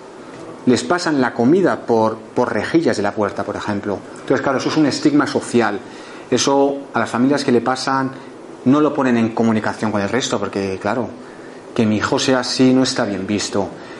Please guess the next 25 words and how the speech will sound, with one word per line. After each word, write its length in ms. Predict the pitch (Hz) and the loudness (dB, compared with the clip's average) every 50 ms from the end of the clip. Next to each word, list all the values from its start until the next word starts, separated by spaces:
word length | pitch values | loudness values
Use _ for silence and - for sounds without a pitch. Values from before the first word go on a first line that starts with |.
| - | -10
Entonces, 320 | - - 135 131 135 131 131 - - - | -2 2 2 2 2 2 -2 -8 -10 -4
fijaos 360 | - - 113 - 127 139 - | -2 0 0 2 2 0 0
hasta 200 | 156 131 - 127 | 0 -2 -2 0
qué 120 | - 139 131 | 0 0 0
punto, 640 | 135 139 139 143 147 135 139 143 143 147 139 143 - - - - - - - | 2 4 4 4 4 4 2 4 4 4 2 0 -2 -8 -12 -14 -14 -14 -10
sí, 320 | - - - 165 180 160 127 | -4 0 4 4 4 4 4
es 160 | - 123 - | 2 0 0
cierto, 340 | - - 156 151 151 139 117 | 2 2 2 2 2 0 -2
son 280 | - - 131 135 135 135 | 0 0 0 0 2 2
países 320 | 135 135 135 - 147 - | 2 0 2 2 0 0
tecnológicamente 840 | - 135 123 127 127 127 123 123 123 131 127 123 123 120 123 123 139 | 0 2 2 2 2 2 0 -2 -2 -2 0 2 2 2 2 4 4
muy 140 | 143 143 - | 4 2 2
punteros, 540 | - 110 104 101 - 127 139 139 127 107 - | 2 0 0 2 2 4 4 4 4 2 2
pero 440 | - 113 104 107 104 104 104 101 98 92 - - - - - - - - - - - - - - - | 0 2 2 4 4 4 4 2 0 -4 -6 -12 -18 -18 -18 -18 -18 -18 -18 -18 -18 -18 -16 -4 0
¿merece 240 | 240 220 - - 139 | 2 2 4 4 2
la 140 | 127 110 - | 2 2 2
pena? 280 | 113 117 151 202 233 - - - - - - - - | 2 2 2 2 0 -2 -6 -10 -16 -18 -14 -6 -4
¿Merece 180 | 113 98 113 113 | -2 0 2 0
la 140 | 113 107 | 0 2
pena 240 | - 120 117 117 113 | 2 2 2 2 2
esa 160 | 110 - - | 0 -2 -4
tecnología? 580 | 107 110 104 104 101 101 90 - - 113 127 165 208 - - - - - - - - - - - - - - - - | -4 -4 -4 -4 -4 -6 -4 -2 0 0 0 0 -2 -8 -14 -16 -18 -18 -18 -18 -18 -18 -18 -18 -18 -18 -8 -4 0
¿Merece 260 | 120 117 110 - 127 | 2 2 2 2 2
la 120 | 120 117 | 2 2
pena 600 | 117 123 120 120 123 120 120 120 120 117 110 101 | 2 2 4 4 4 4 4 4 4 2 2 0